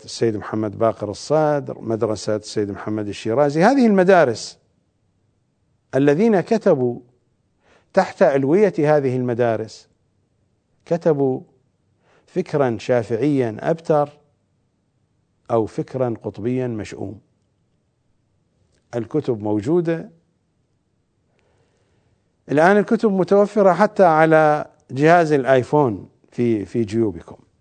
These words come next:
بإمكانكم أن تصلوا إلى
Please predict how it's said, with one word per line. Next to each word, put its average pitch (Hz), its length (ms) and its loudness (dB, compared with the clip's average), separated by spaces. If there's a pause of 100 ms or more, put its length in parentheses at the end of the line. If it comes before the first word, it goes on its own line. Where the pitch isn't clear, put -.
(140)
بإمكانكم 117 680 0
أن 113 160 -10
تصلوا 123 540 -2 (1800)
إلى 139 600 4